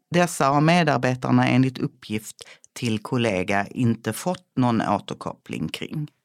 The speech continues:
Jimmy Pettersson är vice ordförande på den lokala fackklubben och Sofia Abrahamsson är arbetsmiljöombud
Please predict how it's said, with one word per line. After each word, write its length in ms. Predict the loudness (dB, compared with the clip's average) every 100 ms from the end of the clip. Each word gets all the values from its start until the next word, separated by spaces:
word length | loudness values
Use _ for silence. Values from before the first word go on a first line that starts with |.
| _ _ _ 2
Jimmy 300 | 6 6 4
Pettersson 720 | 2 0 0 -4 0 2 4
är 100 | 4
vice 420 | 4 2 2 -2
ordförande 880 | 0 -2 0 2 4 4 2 2 -2 -8 -20 -4
på 160 | 0
den 300 | 2 4 4
lokala 440 | 2 2 0 2 0
fackklubben 800 | -2 -6 -6 -6 -4 -2 -2 -4
och 440 | -12 -4 0 0 -2 -10
Sofia 540 | -4 0 2 4 4
Abrahamsson 1000 | 4 4 4 2 4 4 2 4 4 4 2 -2 -4
är 220 | 0 0 2
arbetsmiljöombud 1700 | 0 2 2 0 0 2 2 2 0 -2 2 4 4 4 2 -4